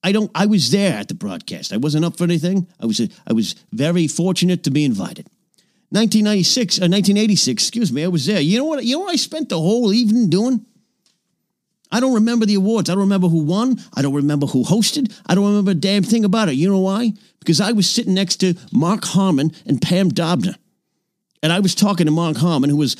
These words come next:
recently voted the sexiest man in the world, and hot damn, that was right.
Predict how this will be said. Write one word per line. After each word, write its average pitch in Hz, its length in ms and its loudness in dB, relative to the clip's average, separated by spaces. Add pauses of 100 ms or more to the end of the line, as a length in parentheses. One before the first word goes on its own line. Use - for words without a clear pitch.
(200)
recently 170 360 2
voted 165 320 0
the 131 60 -2
sexiest 175 560 0
man 160 240 0
in 143 100 0
the 123 60 0
world, 131 400 0
and 120 180 -4 (200)
hot - 360 -2
damn, 160 380 0 (340)
that 175 240 -2
was 123 200 -2
right. 135 380 -2